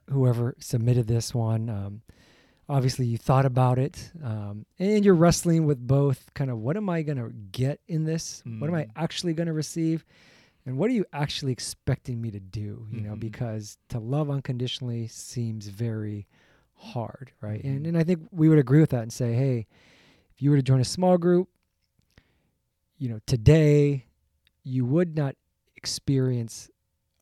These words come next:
Speaker 1: complete unconditional love from every single person because we are sinful, we're flawed, we're
Speaker 2: Right.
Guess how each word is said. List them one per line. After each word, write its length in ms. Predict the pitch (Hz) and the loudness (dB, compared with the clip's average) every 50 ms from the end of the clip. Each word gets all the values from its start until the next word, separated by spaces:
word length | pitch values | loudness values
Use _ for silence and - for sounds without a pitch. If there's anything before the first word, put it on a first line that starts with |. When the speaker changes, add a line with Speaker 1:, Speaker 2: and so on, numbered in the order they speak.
| _ _ _ _ _ _ _ | _ _ _ _ _ _ _
Speaker 1:
complete 480 | - 135 127 - - 139 143 135 135 - _ - | -4 -4 -4 -2 0 0 0 0 -2 -6 _ -4
unconditional 720 | 151 139 139 - - 139 131 123 123 - - 135 123 117 | -4 -2 -2 -2 -4 -2 -2 -2 -4 -4 -4 -6 -6 -4
love 220 | 113 117 120 117 | -4 -4 -6 -6
from 140 | - 120 113 117 | -6 -8 -8 -8
every 200 | 120 110 117 113 | -6 -6 -8 -8
single 220 | - 123 107 107 | -8 -10 -10 -10
person 380 | - - 113 113 - - 117 107 | -8 -8 -8 -8 -6 -8 -10 -8
because 360 | 104 107 - - 117 110 104 | -10 -8 -6 -6 -6 -6 -6
we 100 | 101 107 107 | -8 -10 -10
are 60 | 107 | -10
sinful, 480 | - - 120 110 101 - - 104 101 | -8 -8 -8 -8 -8 -10 -12 -12 -10
we're 100 | 101 101 | -10 -10
flawed, 320 | 101 - - 110 101 104 101 | -12 -12 -12 -10 -10 -10 -10
we're 100 | 101 95 | -12 -12
Speaker 2:
Right. 60 | 98 | -12